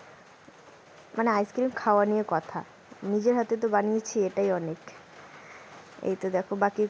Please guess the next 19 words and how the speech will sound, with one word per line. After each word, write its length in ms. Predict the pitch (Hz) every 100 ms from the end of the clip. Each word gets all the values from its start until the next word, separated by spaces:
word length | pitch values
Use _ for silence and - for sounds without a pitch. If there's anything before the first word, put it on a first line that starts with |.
| -
কতগুলো 440 | 202 202 202 202
রেখে 280 | 196 196 -
দিলাম, 340 | 190 190 220 302
এগুলো 220 | 196 202
পরে 220 | - 185 202 -
খুলবো। 320 | 185 220 320
আর 180 | - 165 175
যে 120 | - 190
কটা 240 | 202 190
খুলেছি 460 | 202 - 190 190 285
সেগুলো 680 | - 190 - 190 190 190 196 180
দেখো 320 | 165 - 247 -
কেমন 240 | 185 180
হয়েছে। 440 | 180 160 - - - - - - - - - - -
এই 260 | 226 208 202
তো 60 | -
আমাদের 320 | 185 180 185 190 - - - - - - - - - -
স্পেশাল 520 | - 208 - 196 185
আইসক্রিম, 680 | 180 185 - - 202 196